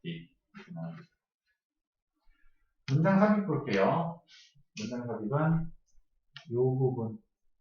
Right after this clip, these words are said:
빼서 다시 넣을 줄 아셔야 되고요. 요 부분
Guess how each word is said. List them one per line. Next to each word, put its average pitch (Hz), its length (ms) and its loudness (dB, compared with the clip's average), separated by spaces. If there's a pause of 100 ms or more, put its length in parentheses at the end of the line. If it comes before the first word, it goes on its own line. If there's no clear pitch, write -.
(540)
빼서 139 440 -2
다시 113 240 -6
넣을 95 200 -6
줄 101 300 -10
아셔야 95 320 -14
되고요. 156 600 -2 (1040)
요 120 200 -4
부분 123 380 -2